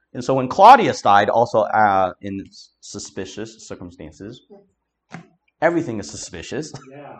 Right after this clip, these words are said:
Speaker 1: <laughs> Okay? Uh, so when Claudius died, uh, Nero first covered up evidence that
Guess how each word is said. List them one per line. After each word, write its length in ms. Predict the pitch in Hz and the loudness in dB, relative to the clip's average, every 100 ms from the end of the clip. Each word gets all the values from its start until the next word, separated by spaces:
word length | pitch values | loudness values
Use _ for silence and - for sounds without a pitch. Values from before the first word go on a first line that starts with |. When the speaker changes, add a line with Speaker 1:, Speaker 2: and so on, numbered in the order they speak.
| - | -20
Speaker 1:
<laughs> 140 | - 135 | -12 -8
Okay? 420 | 127 123 143 - - _ - - - - _ - | -6 -6 -8 -8 -20 _ -20 -20 -20 -20 _ -4
Uh, 160 | 113 | -2
so 160 | 110 127 | -2 -2
when 180 | 123 123 | -4 -4
Claudius 540 | - 214 285 160 113 | 4 6 6 4 -4
died, 400 | 117 95 101 113 139 _ _ _ _ _ _ _ - | 0 2 2 -2 -10 _ _ _ _ _ _ _ -2
uh, 400 | 113 110 113 - | 2 2 0 -6
Nero 760 | 147 165 247 277 131 107 107 110 _ _ _ _ _ | -12 -8 -4 -2 0 0 -2 -6 _ _ _ _ _
first 420 | 226 226 143 - | 0 0 -2 -6
covered 340 | - 175 180 165 | -4 -2 -2 0
up 200 | 160 - | -2 0
evidence 720 | 175 196 110 95 98 - _ _ _ _ _ _ | -2 -2 -6 -10 -12 -18 _ _ _ _ _ _
that 480 | 123 117 117 - | -4 -2 -2 -4